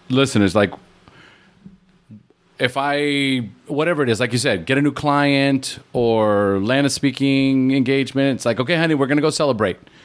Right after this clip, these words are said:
Right? And we just kind of, like, build that into our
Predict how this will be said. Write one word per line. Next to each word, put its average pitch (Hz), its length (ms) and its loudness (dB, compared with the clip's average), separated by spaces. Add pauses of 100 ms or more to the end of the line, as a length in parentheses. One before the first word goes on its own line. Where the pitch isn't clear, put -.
(360)
Right? 120 140 0
And 123 100 2
we 127 80 0
just 139 180 0
kind 160 180 0
of, 117 60 -2
like, 107 340 -2
build 160 320 0
that 123 180 2
into 113 360 0
our 98 320 2